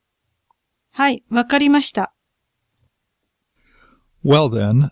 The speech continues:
Speaker 2: medicine three days quantity I shall put out in advance. Use soreja.
Speaker 1: それじゃあ、薬を三日分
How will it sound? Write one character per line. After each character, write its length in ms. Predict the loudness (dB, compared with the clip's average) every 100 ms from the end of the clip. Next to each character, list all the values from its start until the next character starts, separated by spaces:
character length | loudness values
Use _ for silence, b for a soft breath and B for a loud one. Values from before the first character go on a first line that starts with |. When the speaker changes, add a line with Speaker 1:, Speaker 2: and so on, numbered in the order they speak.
| _ 0
Speaker 2:
medicine 640 | 0 2 0 2 2 0
three 280 | 0 0 2
days 340 | 2 2 0
quantity 840 | -4 -2 0 0 -4 -2 0 -2 -4 B B B B
I 120 | -2
shall 220 | 0 0
put 320 | 0 0 -2 -2
out 280 | -2 -2 -2
in 180 | 0 0
advance. 760 | 0 0 2 0 -2 -4 -6 _
Use 380 | 0 0 0 -4 -8
soreja. 800 | -2 0 2 0 0 0 0 -4 _ _ _ _ _ _ _ _ _ _ _ _ _ _ _ _ _ _ _ _ _ _ _ _ _
Speaker 1:
そ 200 | -8 -2
れ 160 | 2 2
じ 140 | 2
ゃ 160 | 2 2
あ、 60 | -2 _ _ _
薬 500 | -12 -8 -4 -2 0
を 280 | 0 -2 -4 0
三 240 | 0 0
日 240 | -2 -2
分 320 | 0 0 -2